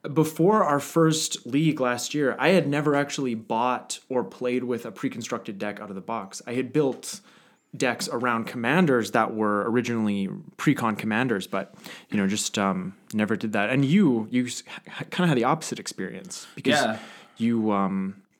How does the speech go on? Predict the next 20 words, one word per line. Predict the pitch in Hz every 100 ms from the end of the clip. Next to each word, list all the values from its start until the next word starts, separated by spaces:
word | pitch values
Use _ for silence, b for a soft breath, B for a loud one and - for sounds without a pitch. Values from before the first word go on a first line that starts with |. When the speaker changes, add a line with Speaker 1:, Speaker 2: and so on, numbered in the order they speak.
| _ _
Speaker 1:
it's | 110 -
Animar | 113 113 143 120
was | 104
your | 101
first | - 92
deck, | - - -
right? | 156 - _ B B B -
Speaker 2:
No, | 123 117
actually, | 104 - 104 98
uh, | 101 101
my | 104
very | 101 123
first | 131 - 120 -
deck | 101 92 -
was, | 95 95 92 90
uh, | 95 92 90 90 90 90 87 - -
Mizzix | 92 98 101 98 - - -
of | 95 87
the | 92
Ismagus. | 92 87 85 98 90 - - -